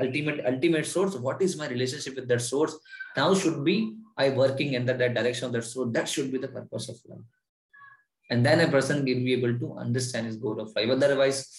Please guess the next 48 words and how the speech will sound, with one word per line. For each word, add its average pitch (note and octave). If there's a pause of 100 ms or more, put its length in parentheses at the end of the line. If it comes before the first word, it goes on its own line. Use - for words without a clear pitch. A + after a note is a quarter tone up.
(160)
"Mana C#3
sasthani C#3
indrani C3
prakriti B2
sthani A2
karasiti." A#2
Krishna A#2
says A2+
in A2
Gita, G#2+ (320)
the A#2+
living C#3
entity C3+
is -
struggling F3+
in F3
this E3
material D3+
very, D3+
very D#3
hard C#3 (440)
in C3
order C3
to, E3+ (960)
uh, A2
control C#3 (720)
his B2+ (120)
mind E3+
and B2+
his B2
senses, A2
because C#3
they C#3
have, B2+
they B2+
don't C3+
have C3+
any, C3+ (100)
he C3+
does B2
not C3
have C3+
any C3
control B2
of B2
mind B2
and B2
senses. B2